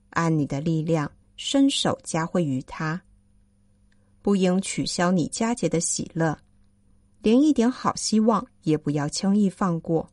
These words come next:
难道你把你劳碌所得的留给别人？难道把你辛苦所得的叫别人抽签分得？你要施舍，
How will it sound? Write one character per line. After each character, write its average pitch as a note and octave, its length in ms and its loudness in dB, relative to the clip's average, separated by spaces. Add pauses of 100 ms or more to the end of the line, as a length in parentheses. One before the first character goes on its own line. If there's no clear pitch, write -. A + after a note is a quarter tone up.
(1200)
难 E3 320 0
道 F#3+ 260 0 (120)
你 F#3 120 2
把 F3 160 2
你 F#3 160 4
劳 D3 240 -2
碌 G#3+ 160 -2
所 D#3+ 300 -4
得 C#3 240 -4
的 G3 260 -4 (140)
留 D#3 240 0
给 A#3+ 180 2
别 C#3+ 300 -2
人？ D3+ 320 -2 (920)
难 G#3 340 4
道 B3+ 280 0 (120)
把 F#3+ 160 2
你 A3+ 120 6
辛 C4+ 280 2
苦 G#3+ 180 -2
所 D3 320 -2
得 C#3 240 -2
的 F#3+ 260 0 (400)
叫 D4 240 2
别 F3 220 2
人 F#3+ 180 0
抽 B3+ 220 0
签 C4 260 2
分 C4 280 2
得？ C#3+ 360 -4 (1160)
你 D3 160 2
要 D#3+ 160 2
施 G#3+ 260 -2
舍， - 340 -2